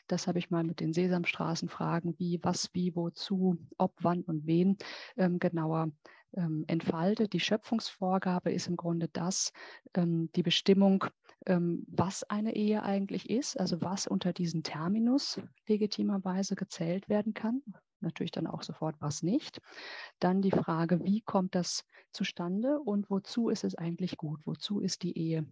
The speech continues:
gut? Und auf der Ebene der Freiheitsordnung, wenn Sie so wollen, ist dann die Frage, wollen Sie überhaupt heiraten? Wann wollen Sie heiraten? Und wen wollen Sie heiraten? Also die Frage, ähm, nach der Lebensform, Ehe oder Nicht-Ehe,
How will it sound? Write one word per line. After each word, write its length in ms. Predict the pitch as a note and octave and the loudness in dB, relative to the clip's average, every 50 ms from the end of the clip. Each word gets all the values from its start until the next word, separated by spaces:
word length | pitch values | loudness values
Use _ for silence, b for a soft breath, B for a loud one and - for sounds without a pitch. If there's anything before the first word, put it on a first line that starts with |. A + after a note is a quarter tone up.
| - _ | -14 _
gut? 380 | _ E3 D3+ D3+ D3+ - - _ _ B B B B B B B B _ _ | _ -6 -6 -4 -6 -10 -12 _ _ B B B B B B B B _ _
Und 420 | - F3 F3 E3+ E3+ - - - - | 0 0 2 2 2 0 -2 0 2
auf 180 | - E3+ E3 - | 0 0 0 0
der 200 | - E3+ - E3 | -2 -2 0 2
Ebene 360 | F3 F3+ F3 E3 E3 D#3+ D#3 | 0 2 2 2 0 0 0
der 220 | - D3+ D3+ D3+ D3 - - | -2 -2 -2 0 -2 -4 -4
Freiheitsordnung, 960 | - - C#3+ D#3 G#3 A3+ A3+ A#3 B3 - - - G#3+ A3 A3 A#3+ - B3 A#3 A3+ | -4 -6 -2 -2 0 0 0 0 0 -2 -2 0 2 2 2 2 -2 -2 -2 0
wenn 140 | G#3+ G#3+ | 0 0
Sie 100 | G#3 A3 | 0 -2
so 220 | G#3 G3 G#3 G3+ F#3 | 0 0 0 0 0
wollen, 400 | F#3+ F#3 F#3+ G3+ G#3 A3+ A#3+ B B B B B B B _ | 0 2 2 2 2 2 0 B B B B B B B _
ist 280 | - G#3 G3 - - | -2 -2 -2 0 -2
dann 120 | G3+ F#3 F#3 | -2 0 0
die 80 | F#3 | -2
Frage, 400 | F3+ F3 F#3 F#3+ F3+ F#3 F3+ F3+ | -4 -4 -4 -2 -2 0 0 0
wollen 220 | F3 F3 E3+ F3 E3+ | 2 2 2 2 2
Sie 60 | E3+ | 0
überhaupt 460 | D#3 - D3 - D#3 E3 - - - | -2 -2 -4 -2 -4 -4 -6 -6 -2
heiraten? 480 | G#3 G3+ G#3 G#3 G#3 A3 - - D4+ - - - B B B B _ | -2 0 0 0 -2 -2 0 0 0 0 -2 -14 B B B B _
Wann 260 | E3+ F3 F3+ E3+ D#3+ | 2 4 4 6 6
wollen 200 | F3 F3 F3+ F#3 | 6 4 4 4
Sie 140 | F#3 G#3 G3 | 4 2 2
heiraten? 540 | F#3 G3+ G#3 G#3+ G#3 G#3+ A3+ - C4 C4 B3 - _ _ | 2 0 0 0 0 -2 -2 0 0 -2 -2 -4 _ _
Und 220 | - A#3 A3 E3+ | 0 2 2 4
wen 240 | E3 D#3+ D#3 D3 D3 | 4 4 4 4 2
wollen 180 | C#3 C#3+ D3 D3 | 0 -2 -4 -2
Sie 140 | - D#3+ | -4 -4
heiraten? 520 | - - - E3+ E3 - - - - - - | -6 -6 -8 -10 -10 -10 -12 -10 -8 -6 -4
Also 280 | D#3 F3+ F#3 F3 F#3 | 0 0 2 2 2
die 100 | - - | 0 -2
Frage, 540 | D#3+ - - - E3+ E3 F#3 F#3+ F#3+ F#3+ F#3 B B B B B B B B _ | -4 -4 -4 -2 0 2 2 4 4 4 4 B B B B B B B B _
ähm, 500 | - G3 F3 E3+ E3 E3 D#3+ D#3+ D3+ - - _ _ _ _ _ _ _ _ _ | 0 2 4 4 4 2 2 0 -2 -6 -10 _ _ _ _ _ _ _ _ _
nach 120 | - D#3+ | 2 2
der 140 | D3+ - E3+ | 2 2 0
Lebensform, 640 | D#3 D#3 E3+ G3 B3 A#3 - - - A#3 B3 D4 F4+ F4 - - - - - | 2 4 4 4 4 2 0 -2 0 4 4 4 4 2 -2 -14 -16 -12 -2
Ehe 300 | - F3+ F3+ F3+ F3+ F3+ | 0 2 2 2 2 2
oder 180 | E3+ E3 - D3+ | 0 -2 -2 0
Nicht-Ehe, 640 | D3 E3+ A3+ - - - - A#3+ A#3 A#3 A#3+ B3+ A#3+ | -2 -2 -2 -2 -4 -4 0 0 2 4 2 2 0